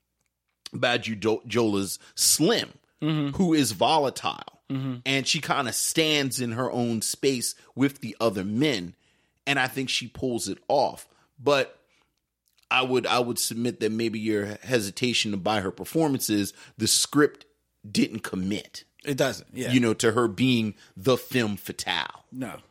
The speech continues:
Speaker 2: it doesn't. Um, and that, that, that's a shame because she can b-, be a femme fatale.
Speaker 1: Oh, yeah, she, yeah.
Speaker 2: Yeah.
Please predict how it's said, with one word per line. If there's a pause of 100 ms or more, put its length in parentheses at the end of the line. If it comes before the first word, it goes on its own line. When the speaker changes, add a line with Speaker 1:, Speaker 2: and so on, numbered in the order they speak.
(160)
Speaker 2:
it
doesn't. (220)
Um, (1080)
and
that,
that, (180)
that's
a
shame
because
she (680)
can
b-, (100)
be
a
femme
fatale. (100)
Speaker 1:
Oh,
yeah,
she,
yeah. (160)
Speaker 2:
Yeah.